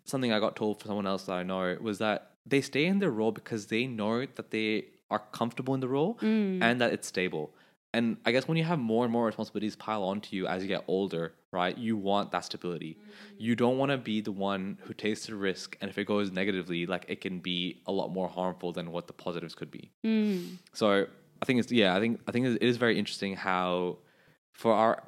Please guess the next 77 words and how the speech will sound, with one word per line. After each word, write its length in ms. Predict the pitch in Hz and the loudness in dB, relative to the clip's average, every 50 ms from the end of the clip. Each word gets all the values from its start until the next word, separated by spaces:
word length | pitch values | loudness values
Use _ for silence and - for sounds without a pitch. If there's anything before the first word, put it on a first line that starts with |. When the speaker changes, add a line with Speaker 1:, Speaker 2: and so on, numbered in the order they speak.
| - - | -12 0
Speaker 1:
for 80 | - 123 117 | 4 4 4
our 60 | 123 | 4
parents, 280 | 120 - - 110 107 - | 4 4 2 2 2 2
I, 80 | 90 107 104 - | 0 0 0 0
I 60 | 107 | 0
definitely 240 | 98 107 - - 117 104 | -2 -2 0 0 0 0
understand 260 | 95 - - 98 98 92 | -2 -2 -2 -2 0 0
that 120 | 92 90 - - - - | -2 -4 -6 -10 -12 -6
for 100 | - 110 | -4 -2
them, 200 | 95 98 101 - | -2 -2 -2 -2
obviously, 320 | - 95 90 - - 98 82 - - _ _ _ _ _ _ - | -2 -4 -2 0 0 0 0 -2 -6 _ _ _ _ _ _ 0
the 120 | 113 110 | 2 2
risk 300 | 98 92 101 107 - - | 4 4 2 2 2 -2
was 100 | - 98 | -4 -2
not 140 | 104 87 85 | 0 0 0
worth 240 | 82 85 85 82 - | 0 -2 -2 -2 -4
it 60 | 110 | -4
'cause 160 | - 101 90 | -4 -4 -6
they 100 | 90 85 85 | -4 -2 -2
had 80 | 87 - - - | -2 -2 -4 -8
kids 360 | - - 92 92 90 90 - | -4 -2 -2 -2 -2 -2 -6
and 140 | - 92 92 | -4 -2 -2
they 60 | 92 | 0
want, 240 | 90 90 90 87 - | 0 0 0 -2 -2
and 100 | 101 95 | -4 -4
they 60 | 95 | -2
moved 200 | 95 98 92 - | -2 -2 -4 -4
to 40 | - | -6
a 20 | 95 90 | -8 -8
new 20 | - - | -6 -8
country. 420 | 95 92 - - 92 90 87 90 - - - - - - - - | -8 -8 -6 -4 -2 -2 -2 -4 -6 -12 -18 -20 -20 -18 -6 -4
And 140 | 107 107 104 | -2 -2 0
for 60 | 110 | 2
them, 220 | 98 90 104 110 | 2 2 2 2
they 100 | 101 98 | 0 0
were 220 | 98 95 90 90 80 | 0 0 0 0 -2
happy, 500 | - - 101 104 - - 104 104 98 - | 0 0 0 0 0 0 0 -2 -2 -2
like, 140 | - 95 98 | -4 -2 0
they 80 | - 110 | 2 2
were 60 | 104 95 101 | 2 2 2
very 80 | 101 | 0
happy 160 | 90 85 95 98 | 0 -2 -6 -8
with 120 | 95 95 | -8 -8
what 80 | 92 85 | -8 -8
they 80 | 90 82 - 95 95 | -8 -6 -4 -4 -2
had 160 | 92 87 87 | -2 -4 -6
because, 320 | - - - 92 82 - | -6 -6 -6 -6 -6 -8
Speaker 2:
Mm. 40 | - - - - 98 | -12 -18 -10 -8 -4
Speaker 1:
you 40 | 98 | -4
know, 60 | 90 90 | -2 -2
they 140 | 87 90 | -2 -2
knew 140 | 90 95 98 | -2 -2 -4
they 80 | 87 87 | -4 -6
could 160 | - - - - | -8 -8 -8 -6
survive 280 | 85 82 82 85 87 | -4 -2 -2 -2 -2
on 120 | 85 85 87 | -2 -4 -4
it 60 | 73 | -6
and 80 | 85 87 | -6 -6
do 80 | 90 87 | -6 -6
well 200 | 80 82 80 78 | -6 -6 -6 -6
with, 180 | 80 82 - | -10 -12 -10
and 160 | - 90 85 | -10 -8 -6
on 140 | 76 73 85 | -6 -4 -4
what 100 | 85 80 | -6 -6
they 80 | - 78 78 80 | -6 -8 -8 -8
had, 100 | 78 - - - - | -10 -12 -14 -14 -14
right? 140 | - - - _ | -14 -14 -14 _
Speaker 2:
Yeah. 200 | - 208 202 170 - - - - 196 | -6 -4 -4 -6 -6 -10 -16 -12 -4
Speaker 1:
Versus 100 | 196 196 247 | -2 0 2
Speaker 2:
And 80 | 262 | 2
wait, 120 | 254 226 202 | 2 2 0
Speaker 1:
for, 100 | 220 - - - | -2 -4 -6 -6
yeah, 80 | - 71 | -6 -4
Speaker 2:
sorry 100 | 57 - | -2 0
Speaker 1:
sorry. 180 | - 233 226 | 2 2 2
Speaker 2:
to 80 | 214 226 | 2 2
interrupt. 380 | 226 208 208 180 160 - - | 0 0 0 -2 -4 -6 -10